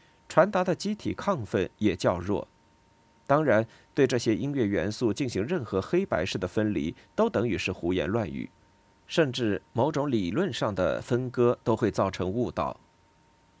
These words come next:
海顿在四十六交响曲中所运用并造成如此效果的这种主题关系，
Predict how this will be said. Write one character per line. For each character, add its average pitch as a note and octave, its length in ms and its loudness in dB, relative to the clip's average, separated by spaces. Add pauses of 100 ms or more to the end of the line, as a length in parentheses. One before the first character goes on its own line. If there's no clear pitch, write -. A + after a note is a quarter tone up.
(2000)
海 D#3 220 6
顿 G3+ 320 0
在 D#3+ 220 0
四 F#3 180 -2
十 D3 140 -4
六 F#3 180 -2
交 A2+ 160 -2
响 G#2 220 0
曲 E2 180 -6
中 G#2 300 -2 (120)
所 A2 340 2
运 C#3 200 0
用 G#2 260 0
并 G#2 300 0
造 A#2 240 0
成 G#2+ 160 -2
如 G2 180 -2
此 F#2 200 -4
效 A#2 260 0
果 F2+ 140 -2
的 F2+ 100 -2
这 A2 140 -4
种 F2+ 180 -4
主 F2 160 -4
题 E2+ 220 -6
关 B2+ 260 -2
系， - 260 -8